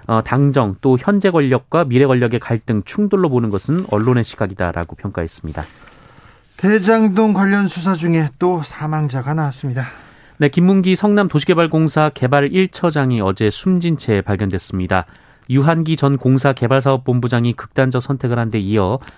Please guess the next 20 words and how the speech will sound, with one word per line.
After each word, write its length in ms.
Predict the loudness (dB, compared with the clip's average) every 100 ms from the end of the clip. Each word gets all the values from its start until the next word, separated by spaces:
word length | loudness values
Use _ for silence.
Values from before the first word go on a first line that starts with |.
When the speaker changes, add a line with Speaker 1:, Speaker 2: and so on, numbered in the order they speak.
| _
Speaker 1:
어, 100 | -2
검경의 480 | 0 2 2 2 0
대장동 460 | 0 0 0 0
비리 280 | 0 0 0
수사 260 | -4 -4 -2
과정에서 440 | 0 -2 -4 -2
발생한 440 | -4 -4 -2 -2 -4
두 160 | -4
번째 400 | 0 0 0 -4 -2
사망자입니다. 680 | -2 -2 -4 -4 -4 -4 -6 -20 -20 -20 -20 -20 _ _ _
어, 100 | 0
김문기 300 | 2 4 2
처장과 380 | 0 0 2 4
연락이 300 | 4 2 0
안 160 | 0
된다는 640 | 0 2 2 2 2 0 0
가족들이 460 | -2 -2 0 -2
경찰에 400 | 0 -2 -2 -2
신고를 420 | -2 -2 -2 0 -2
했고, 460 | -4 -2 -2 -2